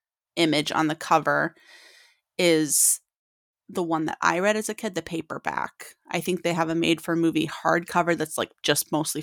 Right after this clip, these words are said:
photos from the movie. That's not what I'm talking about. I'm talking about, like, the actual book paperback with the movie cover. So if that was abridged, it still held enough of the story for me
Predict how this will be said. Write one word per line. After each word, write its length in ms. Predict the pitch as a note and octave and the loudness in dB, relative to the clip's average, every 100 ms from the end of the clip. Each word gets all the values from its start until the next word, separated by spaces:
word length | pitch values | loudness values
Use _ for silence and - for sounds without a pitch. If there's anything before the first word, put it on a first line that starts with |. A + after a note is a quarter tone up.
| - | 0
photos 340 | D3 E3 F#3 | 0 2 0
from 160 | - G#3 | -2 -2
the 60 | G#3 | -2
movie. 360 | G3+ G#3 G3 F3+ | -2 -2 -4 -2
That's 220 | - - | -2 -2
not 100 | - | -2
what 120 | G2 | -2
I'm 80 | - | -6
talking 280 | - - - | -8 -8 -8
about. 160 | - | -8
I'm 100 | - | -6
talking 220 | - F#3+ F3 | -4 -2 -2
about, 120 | - | -4
like, 140 | - - | -8 -2
the 100 | A2+ | 0
actual 360 | D3+ - D#3+ | 0 -2 -4
book 480 | D#3 E3 D#3 D#3 - _ - - - - _ - | -4 2 2 2 -8 _ -20 -20 -20 -20 _ -8
paperback 680 | F3 D#3+ D#3 D#3 D#3+ D#3 - | -6 -4 -2 2 2 2 -2
with 240 | D#3 D3+ - | -6 -6 -8
the 120 | E3+ | -6
movie 260 | D#3+ D#3 D#3 | -4 -4 -6
cover. 420 | - D#3 D3+ E3 _ - _ _ _ _ _ _ _ _ - | -6 -4 -2 -4 _ -20 _ _ _ _ _ _ _ _ -2
So 180 | F3+ | 2
if 80 | E3 | 6
that 140 | F#3 E3 | 6 6
was 120 | F3 | 4
abridged, 500 | E3 G#3+ D#4+ - - - | 2 2 2 -6 -8 -6
it 160 | - - | -2 2
still 540 | - F#3 E3 D#3+ F3 - | 4 6 6 6 0 -2
held 260 | G3 G3 F#3+ | 6 6 8
enough 220 | F#3+ - | 4 4
of 60 | F3+ | 0
the 60 | |
story 440 | - - E3+ E3+ F3 | -2 4 6 6 4
for 180 | - | 0
me 500 | F3 F3 D#3 D3+ D#3+ | 0 2 4 4 4